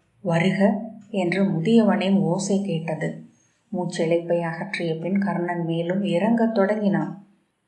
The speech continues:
எதுவரை என்னும் எண்ணம் அகன்ற பின்னர், அதுவரை வந்ததை விட மும்மடங்கு தொலைவுக்கு இறங்கினோம் என்பதை உணர்ந்தான். தலைக்கு மேல் எங்கோ இருந்தது நகர். அதன் ஒளி பெருக்கு,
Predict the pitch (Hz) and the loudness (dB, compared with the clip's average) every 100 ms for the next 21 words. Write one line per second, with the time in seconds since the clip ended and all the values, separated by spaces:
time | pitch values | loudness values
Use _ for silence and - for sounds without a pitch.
0 | _ - 240 302 302 339 311 214 208 196 | _ 2 6 8 10 8 8 6 4 4
1 | 185 185 233 233 202 - 202 196 196 175 | 4 4 4 4 2 2 2 2 0 -4
2 | 170 180 165 - - _ _ - 170 180 | -2 -2 -2 -8 -18 _ _ -8 -4 0
3 | 170 180 196 190 185 175 175 175 175 233 | 2 4 6 4 2 0 0 2 2 2
4 | 196 170 170 170 185 208 202 190 190 185 | 2 0 0 2 2 2 2 0 0 -4
5 | 185 240 202 180 196 202 196 190 190 185 | -4 0 2 4 4 6 6 4 -2 -2
6 | 196 226 226 214 233 254 196 170 151 - | -2 0 0 0 0 0 -2 -4 -4 -8
7 | - _ _ _ _ - 254 302 302 262 | -20 _ _ _ _ 6 6 8 6 8
8 | 285 294 190 180 190 190 240 190 185 180 | 10 8 6 2 0 2 4 4 2 0
9 | 170 202 196 160 170 - - _ _ _ | -2 0 0 0 -2 -6 -10 _ _ _
10 | - 180 170 160 156 175 196 190 175 196 | -6 -2 0 2 2 2 2 4 4 2
11 | - 196 - | 0 -4 -6